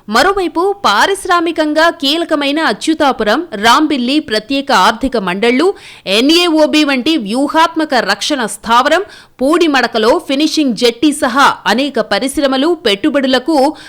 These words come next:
ప్రస్తుతం యలమంచిలి నియోజకవర్గమే ప్రధాన కేంద్రం. ఒక విధంగా చెప్పాలంటే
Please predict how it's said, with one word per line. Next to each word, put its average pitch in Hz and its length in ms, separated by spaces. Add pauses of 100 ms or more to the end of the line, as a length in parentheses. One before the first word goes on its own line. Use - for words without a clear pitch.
(180)
ప్రస్తుతం 349 460 (200)
యలమంచిలి 285 560
నియోజకవర్గమే 240 920
ప్రధాన 233 580
కేంద్రం. 220 480 (440)
ఒక 175 240
విధంగా 277 420 (140)
చెప్పాలంటే 277 720